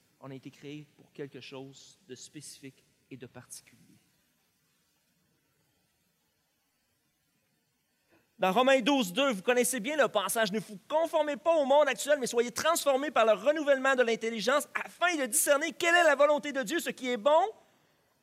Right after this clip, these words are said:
agréable et parfait. » Et souvent, lorsque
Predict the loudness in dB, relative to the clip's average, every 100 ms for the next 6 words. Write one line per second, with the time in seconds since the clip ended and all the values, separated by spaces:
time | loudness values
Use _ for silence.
0 | 2 4 2 4 6 6 4 2 0 -2
1 | _ _ -4 0 0 0 -4 _ _ _
2 | -2 0 0 2 2 2 -2 _ _ _
3 | _ _ _ _ _ _ _ _ _ _
4 | _ _ -4 -2 0 2 4 4 4 2